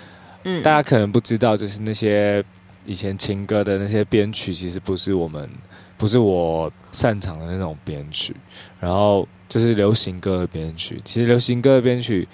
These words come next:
Speaker 2: 虽然大家可能会觉得，哦，好像都很像，但是其实仔细听会有一些很有趣的东西可以学习。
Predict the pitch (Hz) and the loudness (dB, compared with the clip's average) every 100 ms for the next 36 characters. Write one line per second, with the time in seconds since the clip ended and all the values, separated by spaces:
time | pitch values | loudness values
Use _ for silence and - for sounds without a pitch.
0 | - - - - - - - 131 117 123 | -18 -20 -20 -20 -20 -10 2 2 4 4
1 | 131 127 104 104 139 127 107 104 120 101 | 2 0 -2 2 2 4 4 4 2 2
2 | 92 113 117 110 107 104 107 - - - | 0 0 2 4 4 2 -2 -12 -12 -10
3 | - - 117 90 92 104 110 98 90 82 | -2 0 0 -2 -4 -4 -4 -6 -8 -6
4 | 98 92 113 113 107 104 - - - 110 | -6 -2 -2 -2 -4 -8 -16 -6 0 2
5 | 92 104 98 92 85 - - 85 - 76 | 2 0 0 -2 -4 -6 -4 -6 -6 -8
6 | - - - 80 95 - 73 - - - | -10 -8 -6 -6 -6 -8 -10 -14 -20 -8
7 | 104 87 - 87 85 - - | -4 -2 -4 -4 -2 -2 -2